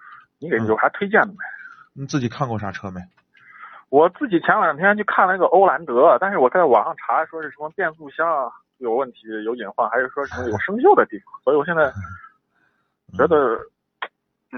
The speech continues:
Speaker 1: 听听你的意见，然后再听听你有什么好推荐的，然后我再参考参考。
Speaker 2: 对。
Speaker 1: 啊。
Speaker 2: 欧蓝德这个车其实还行，啊。其实呢，
Speaker 1: 是吧？
Speaker 2: 我跟您说啊，就是这个方向管柱和一些内饰的有一些地方，
Speaker 1: 啊。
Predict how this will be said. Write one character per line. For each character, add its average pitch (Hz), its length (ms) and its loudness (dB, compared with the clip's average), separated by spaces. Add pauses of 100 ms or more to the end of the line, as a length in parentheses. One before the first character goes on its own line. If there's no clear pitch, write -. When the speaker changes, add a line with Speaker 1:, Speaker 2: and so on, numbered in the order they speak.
(140)
Speaker 1:
听 180 80 -8
听 151 140 -8
你 95 60 -8
的 120 120 0
意 139 80 -10
见， 87 140 -6
然 101 100 -4
后 120 80 0
再 135 100 2 (460)
听 135 100 -10
听 113 140 -8
你 110 60 -8
有 113 140 -4
什 104 100 -12
么 - 80 -10 (140)
好 - 200 -4
推 - 160 -8
荐 110 140 -2
的， - 200 -12
然 95 120 -8
后 98 100 -8
我 90 160 -2
再 98 80 2 (240)
参 107 160 -6
考 80 80 -6
参 - 60 -10 (100)
考。 - 560 -14
Speaker 2:
对。 104 40 -4
Speaker 1:
啊。 92 200 -10 (1080)
Speaker 2:
欧 185 120 2
蓝 185 160 6
德 180 120 6
这 185 100 2
个 143 60 6
车 165 260 -6
其 156 160 -12
实 156 60 -8
还 135 200 -4
行， 107 460 -12 (320)
啊。 95 240 -14 (680)
其 160 160 -6
实 147 140 -2
呢， 160 120 2
Speaker 1:
是 139 40 4
吧？ 107 80 4
Speaker 2:
我 92 80 2
跟 143 80 0
您 143 140 -4
说 147 200 0
啊， 92 260 -4
就 104 100 -10
是 101 380 -4
这 113 120 -4
个 107 80 0
方 170 200 0
向 156 160 2
管 92 220 -4
柱 98 440 -6
和 110 100 -8
一 113 120 -4
些 120 280 0
内 131 300 -4
饰 135 200 -4
的 101 140 -2
有 87 220 -4
一 92 40 -4
些 107 180 -4
地 113 180 -2
方， 95 180 -8
Speaker 1:
啊。 78 60 -18